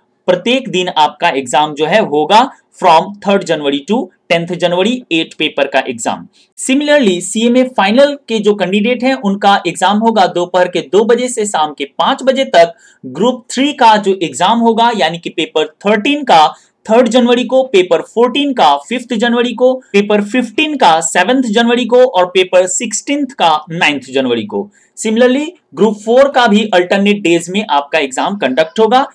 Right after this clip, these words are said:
याद रहे, अगर आप single group के लिए बैठते हैं तो वन डे का gapping है, otherwise आपको प्रत्येक दिन exam जो है आपका one by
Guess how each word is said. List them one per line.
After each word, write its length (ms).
याद 260
रहे, 280
अगर 220
आप 240
single 400
group 280
के 80
लिए 180
बैठते 340
हैं 160
तो 100
वन 180
डे 120
का 260
gapping 400
है, 280
otherwise 540
आपको 280
प्रत्येक 480
दिन 240
exam 400
जो 120
है 320
आपका 340
one 200
by 100